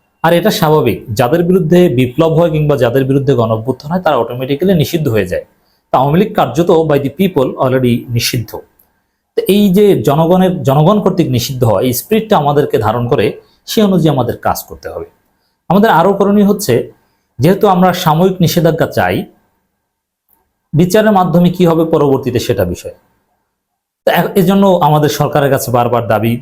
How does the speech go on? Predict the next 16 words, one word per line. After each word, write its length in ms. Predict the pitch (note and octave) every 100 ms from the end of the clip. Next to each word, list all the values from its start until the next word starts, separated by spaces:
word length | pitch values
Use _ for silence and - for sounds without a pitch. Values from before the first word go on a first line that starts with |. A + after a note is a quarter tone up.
| B2+
জানানো, 400 | A2+ G#2 G2 F#2+ _ _ _ _ _
মানববন্ধন 640 | A2+ C3 A2+ B2 A#2+ A#2 A2+
করা, 420 | G#2+ F#2+ F2+ - _ _ _ _ _ _
আহ, 320 | G2 F#2+ F#2 - -
ইত্যাদি 320 | - F3+ C3
ইত্যাদি, 340 | A#2 G#2 G2+ D3
যাতে 380 | A#2+ G#2+ A2
আওয়ামী 280 | - A#2 A#2+
লীগ, 180 | A#2 G2 - - _ _
আহ, 140 | G2
নিষিদ্ধ 360 | G2+ C3+ E3+ C#3
করা 240 | B2+ A#2+
হয়, 220 | F#2+ F#2+ E2
সরকারকে 440 | - D3+ E3 F3+
চাপে 400 | F3+ C3 C3+ D#3
রাখা। 440 | G#2+ F#2 - E2+